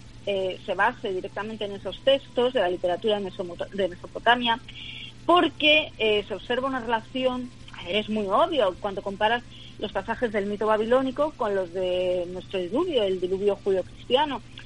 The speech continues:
que a veces es, como te digo, ya lo hemos visto con los siete días, las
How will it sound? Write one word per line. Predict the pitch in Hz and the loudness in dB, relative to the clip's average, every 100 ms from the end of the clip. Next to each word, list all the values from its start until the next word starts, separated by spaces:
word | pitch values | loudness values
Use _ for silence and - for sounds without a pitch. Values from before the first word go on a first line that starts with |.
| - - - | -16 -2 4
que | |
a | 208 | 6
veces | 214 311 330 - - | 6 0 -6 -8 -6
es, | 214 220 | -4 -4
como | - 294 | -2 -2
te | 233 | -2
digo, | 208 254 294 370 - | -2 0 -2 -2 0
ya | 185 | 4
lo | 185 | 4
hemos | 185 170 | 2 -2
visto | 220 277 233 | -2 0 0
con | 196 | 0
los | 175 | 0
siete | - 185 165 | 0 -2 0
días, | 175 262 262 233 226 220 | 0 0 2 4 4 4
las | 202 175 165 | 4 2 0